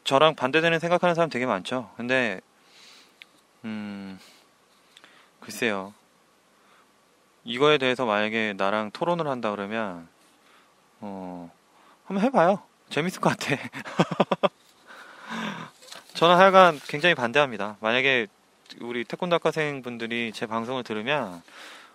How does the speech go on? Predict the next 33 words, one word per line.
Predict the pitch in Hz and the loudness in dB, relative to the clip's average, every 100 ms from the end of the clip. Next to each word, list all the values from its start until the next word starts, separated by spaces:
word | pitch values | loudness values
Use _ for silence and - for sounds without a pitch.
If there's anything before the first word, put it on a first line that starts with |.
| _ _ | _ _
어, | 120 123 | -8 -4
한번 | 165 | -2
생각해 | 190 254 247 | 0 -2 -4
보세요. | 139 117 127 117 - _ _ _ _ _ _ - | -6 -4 -4 -6 -16 _ _ _ _ _ _ -18
굳이 | - 139 | -10 -8
그 | 135 127 117 | -4 -2 -4
체벌이 | 110 165 165 147 | -4 -4 -4 -4
과연 | 107 101 | -6 -6
필요할까? | - 151 151 107 95 107 _ - - - - _ _ - _ _ _ _ _ _ - | -6 -6 -4 -4 -4 -8 _ -20 -20 -20 -20 _ _ -20 _ _ _ _ _ _ -6
솔직히 | 233 247 208 | -4 -2 -2
굴리는 | - 180 226 | -2 0 2
사람도 | 220 214 190 | 4 2 2
귀찮잖아요, | - - 175 151 120 | -4 -4 -2 -2 -4
이런 | 101 107 | -6 -10
거 | 107 | -10
하면. | 117 101 104 _ _ _ _ _ _ _ _ _ _ _ _ _ _ _ _ _ - - | -10 -10 -14 _ _ _ _ _ _ _ _ _ _ _ _ _ _ _ _ _ -20 -18
그렇게 | - - | -16 -12
할 | 127 | -12
필요도 | - 147 98 | -10 -12 -12
없는 | 90 90 | -14 -16
건데. | 87 82 82 _ - - - - - _ _ | -18 -20 -20 _ -20 -18 -16 -16 -20 _ _
뭐, | - | -12
선수 | - 135 131 | -6 -6 -4
만들 | 107 92 | -6 -8
것도 | 92 - 87 | -12 -10 -12
아니고. | 82 82 87 - - _ _ - - | -12 -18 -20 -20 -20 _ _ -20 -10
선수 | 170 156 | -6 0
만들어도 | 98 110 123 113 | 0 0 -6 -6
요새는 | 92 110 | -6 -8
그렇게 | - - 123 | -10 -10 -8
하면 | 95 | -8
안 | |
된다고요. | 85 92 85 82 | -10 -12 -12 -12